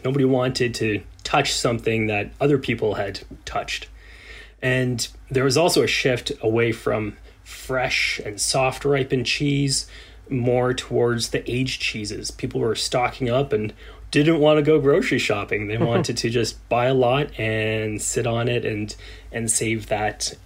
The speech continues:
Um, and then there was, uh, other, uh, changes too. People started cooking at, at home a lot more.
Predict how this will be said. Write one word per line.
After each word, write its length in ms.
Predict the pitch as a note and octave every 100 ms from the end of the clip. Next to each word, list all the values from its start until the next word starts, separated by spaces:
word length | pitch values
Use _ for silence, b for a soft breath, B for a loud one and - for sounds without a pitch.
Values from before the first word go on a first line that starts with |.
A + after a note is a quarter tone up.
| -
Um, 500 | A2+ A2 G2+ G2+ G#2+ - - - -
and 140 | G3
then 180 | A#3+ A#3+
there 160 | A#3 A3+
was, 280 | A3 G#3 F#3+
uh, 320 | F#3 F3+ -
other, 440 | - F3+ D#3+ D3+ - B B B B - -
uh, 260 | B2 B2
changes 500 | B2 - C3+ C3 B2
too. 240 | - G#3+ A#2+
People 320 | - - B2+
started 380 | - C3+ A#2+ -
cooking 380 | - D3 B2+
at, 260 | A#2+ A2+ A2+ -
at 160 | B2+ -
home 220 | D3 B2
a 40 |
lot 320 | G2+ A2+ A#2
more. 340 | B2+ B2+ G#2